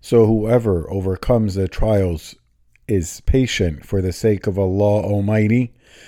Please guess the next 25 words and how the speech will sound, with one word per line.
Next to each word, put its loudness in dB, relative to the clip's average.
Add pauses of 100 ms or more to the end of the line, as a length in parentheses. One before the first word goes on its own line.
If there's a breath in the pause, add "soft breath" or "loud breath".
(160 soft breath)
and 2
strives 0
in -2
His 0
way, 2 (420 soft breath)
it 0
is 0
a 2
right 2
upon 2
Allah 2
Almighty 0
to -4
please, 2
to -4
be 0
pleased 0
with 2
them 2 (460 loud breath)
and 0
to 2
admit 0
them 4
into -2
paradise. 2